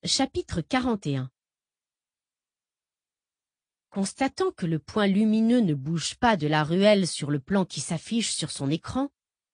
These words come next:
Diamanta appelle son mari sur son iPhone depuis la ligne fixe du salon où elle prend son petit déjeuner. Elle tombe sur sa messagerie après cinq sonneries. Elle appelle ensuite sa ligne privée au bureau.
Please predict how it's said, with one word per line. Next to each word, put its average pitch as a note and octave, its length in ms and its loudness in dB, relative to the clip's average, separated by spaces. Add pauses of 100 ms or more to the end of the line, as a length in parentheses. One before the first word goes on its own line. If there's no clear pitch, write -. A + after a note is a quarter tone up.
(480)
Diamanta D4+ 520 2
appelle A#3+ 260 2
son G3 180 0
mari G#3+ 280 2
sur - 180 -4
son F3+ 200 -2
iPhone A3 500 0
depuis E3+ 280 -2
la D#3+ 120 2
ligne G3+ 260 2
fixe A#3+ 400 -6
du E3 140 -6
salon G#3 440 0
où E3 100 0
elle D3+ 100 0
prend - 200 -4
son F3 160 -4
petit G#3 340 -4
déjeuner. C#3 480 0 (960)
Elle G3 180 4
tombe F4 180 4
sur A#3 160 -2
sa F#3+ 160 0
messagerie G3+ 540 0
après G3 220 -2
cinq C4+ 280 -2
sonneries. D3 480 -2 (1300)
Elle E3 160 4
appelle C#4+ 240 6
ensuite A#3+ 380 0
sa G#3 160 0
ligne A#3 280 4
privée F3+ 440 0
au C#3+ 100 2
bureau. C#3+ 400 -2